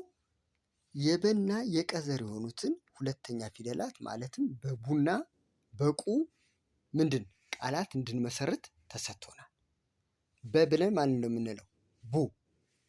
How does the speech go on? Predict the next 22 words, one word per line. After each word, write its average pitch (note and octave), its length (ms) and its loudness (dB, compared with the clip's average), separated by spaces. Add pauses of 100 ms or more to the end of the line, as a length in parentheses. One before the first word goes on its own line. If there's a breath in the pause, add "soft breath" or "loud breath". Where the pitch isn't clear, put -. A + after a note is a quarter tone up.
(120)
ቀ C#3+ 160 0
ብለን D#3 280 2
ማንን C#3 280 2
እንላለን? G#2 420 -6 (440)
ቁ - 220 0
እንላለን። A2 500 -12
አሁን C3+ 220 0
በእነዚህ B2+ 480 -2
ፊሰል-፣ C3+ 340 -4
ፊደላት D3+ 440 2
ምን C#3 180 4
መስርቱ C3+ 360 0
ነው A#2 120 -6
የሚለን? G#2 260 -10 (580)
ቃላት E3+ 420 0 (340)
መስርቱ። - 460 -8 (340)
እሺ፣ C3+ 180 0 (680)
ቡ D3+ 180 6 (540)
ቡቡ፣ B2 220 -4 (1000)
ቡ A2+ 100 -8 (600)
ቡጡ፣ A#2+ 260 -8 (1500)
ቁ - 80 -2